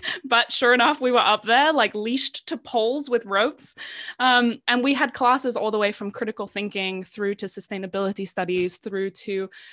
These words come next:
you know, critical race theory, through to, you know, we, we were taught about not just all the problems in the world, but also what was possible in order to solve them. And we were told right at the beginning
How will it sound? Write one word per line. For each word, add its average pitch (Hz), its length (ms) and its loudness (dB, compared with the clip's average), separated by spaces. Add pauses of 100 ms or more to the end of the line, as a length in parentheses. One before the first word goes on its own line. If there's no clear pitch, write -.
(140)
you 202 100 -6
know, 190 160 0
critical 220 380 -4
race 196 280 -2
theory, 190 500 -6
through 196 360 -4
to, 196 400 -4 (320)
you 208 100 -6
know, 190 140 2
we, 226 200 -2
we 220 180 0
were 240 100 6
taught 285 480 4
about 214 320 4
not 220 240 0
just 214 320 -6
all 226 180 -2
the 208 80 -10
problems 240 500 -2
in 240 120 -2
the 233 60 0
world, 247 340 2
but 208 120 -2
also 208 280 -2
what 202 240 -2
was 190 140 -8
possible - 320 -10
in 185 320 -6
order 180 220 -6
to - 120 -12
solve 170 280 -8
them. - 200 -10 (680)
And 226 120 0
we 233 100 2
were 220 60 2
told 269 460 4 (420)
right 233 200 4
at 247 80 0
the 269 40 0
beginning 196 540 -2